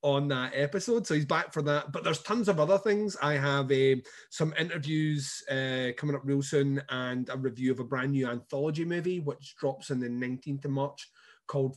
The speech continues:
Phobias, which is actually all right. It's not amazing by any stretch of the imagination, but I kinda like the concept that they did with it. Um, I also have just got a screener in for Honeydew, which is getting all the buzz this year.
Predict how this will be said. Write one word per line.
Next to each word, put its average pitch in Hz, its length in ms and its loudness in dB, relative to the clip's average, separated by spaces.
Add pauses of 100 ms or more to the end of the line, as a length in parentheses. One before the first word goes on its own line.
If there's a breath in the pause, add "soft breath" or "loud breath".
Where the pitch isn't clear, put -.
Phobias, 180 560 0
which 156 160 -6
is 175 60 -4
actually 277 340 0
all 202 180 4
right. 151 220 4
It's 151 120 -12
not 226 180 4
amazing 165 460 0
by 143 140 2
any 147 120 2
stretch 160 360 -4
of 165 60 -4
the 156 60 0
imagination, 147 520 0
but 135 200 -2 (240 loud breath)
I 151 80 -6 (180)
kinda 190 220 0
like 180 160 0
the - 60 -6
concept 147 560 -2
that 120 120 -10
they 120 80 -8
did 151 240 -2
with 208 160 2
it. 240 140 2 (360 loud breath)
Um, 156 440 6 (180 loud breath)
I 156 60 -2
also 185 220 4
have 156 80 0
just 151 340 -4
got 156 180 2
a 147 40 -4
screener 160 480 0
in 143 180 2 (160)
for 127 400 0
Honeydew, 175 580 4 (240 loud breath)
which 139 180 -2
is 131 100 -8
getting 143 260 0 (100)
all 151 240 2
the 147 100 2
buzz 139 260 4
this 160 220 0
year. 180 220 4